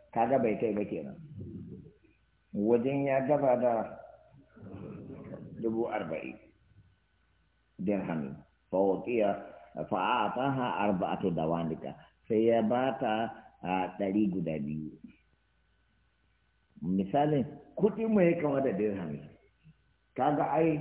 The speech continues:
eh, dirhami shine daidai yake da taro. Taro shine kobo uku. Ko?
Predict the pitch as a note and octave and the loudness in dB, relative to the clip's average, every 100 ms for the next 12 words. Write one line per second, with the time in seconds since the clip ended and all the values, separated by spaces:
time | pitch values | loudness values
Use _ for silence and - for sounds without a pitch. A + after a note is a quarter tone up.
0 | - - - - - F#2 E2+ E2+ F#2+ F#2 | -6 -14 -20 -18 -10 -8 -6 -6 -4 -4
1 | E2+ F2+ F2 F#2 G2+ C#3+ F3+ F3 D#3 D3 | -6 -8 -8 -4 0 2 4 4 4 2
2 | D3 - D#3+ D#3 C#3+ A#2+ C3+ C3 C#3 C#3 | 0 0 -2 0 0 2 2 4 2 2
3 | C3+ G#2 G2 G#2 G#2 G2+ - - _ _ | 0 0 -2 -2 -4 -4 -8 -16 _ _
4 | - - _ _ _ _ _ _ _ _ | -20 -20 _ _ _ _ _ _ _ _
5 | _ _ _ _ - D3+ D#3+ D3+ E3+ D#3+ | _ _ _ _ 0 4 4 6 4 4
6 | A#2+ - A#2+ A#2 A#2 A2+ F2+ C#2+ - _ | 0 0 0 0 -2 -4 -6 -6 -12 _
7 | _ _ - - _ _ _ _ _ _ | _ _ -20 -20 _ _ _ _ _ _
8 | _ _ B2+ | _ _ 4